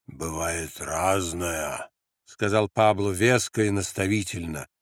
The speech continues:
«Иногда метель приходит с Пиренеев. Тогда жди холодов, но для такой теперь уже поздно».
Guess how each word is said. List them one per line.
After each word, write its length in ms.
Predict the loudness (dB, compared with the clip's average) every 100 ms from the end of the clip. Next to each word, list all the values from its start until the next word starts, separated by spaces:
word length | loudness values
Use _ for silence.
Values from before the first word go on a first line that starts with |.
| _ _ _
«Иногда 520 | -10 -6 -4 2 4
метель 500 | 4 2 2 2 2
приходит 640 | 2 -6 -4 -4 -2 -4 -6
с 120 | -10
Пиренеев. 1040 | -6 -6 -6 0 4 6 4 2 -6 -18 _ _ _ _ -10
Тогда 380 | -8 -4 -4
жди 260 | -4 -4 -8
холодов, 600 | -6 -4 0 0 0 -2
но 160 | -2 0
для 180 | 0
такой 640 | -2 -6 -2 4 6 4 0
теперь 400 | -12 -14 -8 -4
уже 280 | -4 -4 -8 -8
поздно». 560 | -10 -10 -10 -12 -12